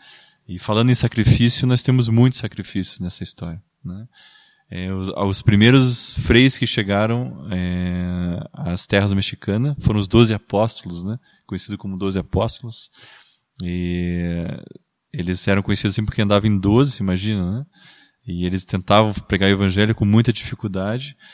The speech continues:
mas a princípio, quando eles chegaram nas suas narrativas, eles narram que a cidade, é, as pedras eram meio avermelhadas,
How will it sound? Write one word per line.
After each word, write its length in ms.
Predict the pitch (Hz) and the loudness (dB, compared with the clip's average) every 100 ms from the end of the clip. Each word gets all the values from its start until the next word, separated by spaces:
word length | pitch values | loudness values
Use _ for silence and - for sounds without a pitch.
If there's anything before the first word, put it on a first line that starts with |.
| - - _ _ | -20 -20 _ _
mas 140 | 95 98 | -2 -2
a 80 | 104 | 0
princípio, 400 | 107 - 120 - | -2 -2 -2 0
quando 140 | 123 | 0
eles 100 | 120 | 0
chegaram 380 | - 110 117 127 | 0 4 4 6
nas 180 | 127 117 | 2 4
suas 180 | 120 | 2
narrativas, 520 | 117 117 104 - 113 123 | 4 2 0 -2 0 0
eles 160 | 117 | 2
narram 260 | 110 113 120 | 2 2 2
que 100 | 120 | 0
a 40 | |
cidade, 720 | - 110 107 107 110 123 131 - | -4 0 2 2 0 -2 -4 -8
é, 240 | 110 95 - | -6 -6 -4
as 160 | 98 | 0
pedras 340 | - 110 113 110 | 4 4 4 2
eram 140 | 107 | 4
meio 180 | 110 113 | 4 4
avermelhadas, 760 | 107 113 120 113 98 98 95 | 4 2 2 2 0 -2 -6